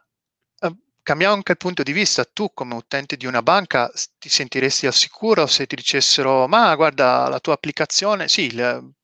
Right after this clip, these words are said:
facciamo girare il tuo conto corrente in, eh,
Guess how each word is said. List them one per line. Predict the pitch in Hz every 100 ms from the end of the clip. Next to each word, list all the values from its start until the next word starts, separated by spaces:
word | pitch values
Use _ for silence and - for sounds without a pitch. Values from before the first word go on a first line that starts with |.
| _
facciamo | - - 156 147
girare | 143 147 156
il | 147
tuo | 147
conto | 160 143
corrente | - 151 170 196 - 123 117 113 117 131
in, | 127 123 120
eh, | 117 113 113